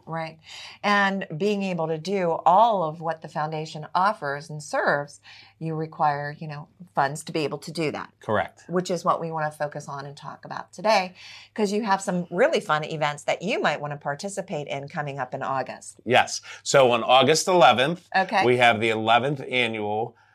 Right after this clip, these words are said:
Speaker 2: Passavant Hospital Foundation Run Walk at North Park at seven P M. And then the next morning, back to back, on August twelfth, we have the first annual Family Wellness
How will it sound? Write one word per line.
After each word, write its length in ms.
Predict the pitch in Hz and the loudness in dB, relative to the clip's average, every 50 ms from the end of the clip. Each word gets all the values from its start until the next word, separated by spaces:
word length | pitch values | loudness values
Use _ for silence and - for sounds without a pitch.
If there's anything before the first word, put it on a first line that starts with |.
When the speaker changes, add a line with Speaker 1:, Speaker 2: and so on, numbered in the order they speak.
| _ _ _ | _ _ _
Speaker 2:
Passavant 440 | - 120 117 117 - - 135 123 120 | 6 6 6 6 4 0 -4 -2 2
Hospital 380 | 123 117 110 - - 104 110 | 2 2 2 2 -2 -6 -6
Foundation 600 | 104 - 104 107 95 98 107 104 - 101 101 95 | -4 -4 -4 -2 -2 -2 -4 -4 -4 -6 -6 -4
Run 240 | 92 98 101 107 123 | 0 0 0 2 0
Walk 360 | 139 117 101 98 101 - - - | 0 0 2 2 2 0 0 -2
at 180 | - 101 95 - | -2 -2 -2 -4
North 360 | 101 101 104 110 110 - _ | -6 -2 -2 -2 -2 -4 _
Park 440 | - - 123 104 98 110 113 - _ _ _ _ _ - | -2 2 2 4 4 2 -2 -4 _ _ _ _ _ -12
at 120 | - 92 - | -12 -6 -4
seven 360 | - - 107 98 101 110 117 | 0 0 0 0 0 -4 -6
P 180 | - 131 117 | -6 -4 -2
M. 240 | 110 107 101 110 120 120 - - - - - | -2 -2 -2 -2 -4 -6 -10 -18 -18 -14 -6
And 120 | - 113 120 | -2 0 2
then 140 | 120 117 | 2 2
the 100 | 110 120 | 2 0
next 360 | 113 113 120 120 - - - - | 2 4 4 4 2 0 -6 -2
morning, 640 | 120 123 127 147 156 147 131 113 110 110 131 131 _ _ _ _ _ - | 0 2 4 6 6 4 4 2 0 -2 -4 -8 _ _ _ _ _ 4
back 260 | 117 107 107 107 - | 6 6 6 4 0
to 60 | 117 | -10
back, 520 | 101 - 131 139 143 127 110 110 107 - - | -2 2 4 6 6 6 6 4 2 -2 -8
on 180 | - 107 107 104 | -8 -6 -6 -4
August 480 | - 110 110 107 101 113 104 - - | 0 4 4 4 2 0 -6 -8 -10
twelfth, 440 | - - 156 156 147 139 135 - - _ - - - - _ - | -4 2 6 6 6 6 4 2 -2 _ -20 -20 -20 -14 _ -2
we 100 | 120 123 | 0 4
have 240 | 123 113 110 98 | 4 4 2 2
the 80 | 87 104 | -4 -8
first 400 | - - 135 139 143 139 - - | -4 2 2 2 2 2 -2 -4
annual 380 | - 131 127 123 123 123 117 110 | -2 -2 -2 0 -2 -4 -4 -6
Family 460 | - - 135 127 123 123 127 127 127 | -8 -4 -2 -2 -2 0 -2 -2 -2
Wellness 640 | 120 110 117 120 113 117 120 117 117 117 - - - | -2 0 0 0 0 0 -2 -4 -6 -6 -8 -8 -14